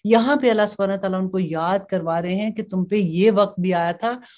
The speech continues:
और आज तुम जब नाफरमानी कर रहे हो, जब तुम्हें मैंने आज़ादी दे दी उससे, तो तुम कैसे ऐसे कर सकते हो? और जब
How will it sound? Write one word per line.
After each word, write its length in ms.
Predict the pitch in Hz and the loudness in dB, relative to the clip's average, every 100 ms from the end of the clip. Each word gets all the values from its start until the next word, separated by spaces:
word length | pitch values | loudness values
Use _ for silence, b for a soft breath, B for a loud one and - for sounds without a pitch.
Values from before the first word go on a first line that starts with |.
| B | B
और 180 | 202 196 | 0 0
आज 300 | 175 202 240 | 0 0 -2
तुम 140 | 240 226 | -4 -4
जब 160 | 202 | -4
नाफरमानी 640 | 190 180 185 185 185 180 185 | -2 -2 -2 -2 0 0 -2
कर 200 | 185 170 | -4 -6
रहे 100 | 175 | -4
हो, 160 | 202 | -4
जब 160 | 233 214 - | -2 -4 -2
तुम्हें 240 | 190 190 | 0 0
मैंने 200 | 185 185 | 0 0
आज़ादी 580 | 165 165 165 180 190 262 | -2 -4 -2 0 0 0
दे 140 | 214 185 | 0 0
दी 120 | 190 | -2
उससे, 300 | 170 - 214 | -4 -6 -6
तो 360 | 214 - - | -8 -14 -8
तुम 200 | 247 277 | 0 0
कैसे 360 | 247 208 - 269 | 2 0 0 0
ऐसे 260 | 226 - 214 | 0 0 -4
कर 160 | 185 | -4
सकते 360 | 165 160 - 160 | -6 -6 -10 -12
हो? 180 | 165 165 B B - | -12 -14 B B 2
और 60 | |
जब 260 | 220 254 | 4 4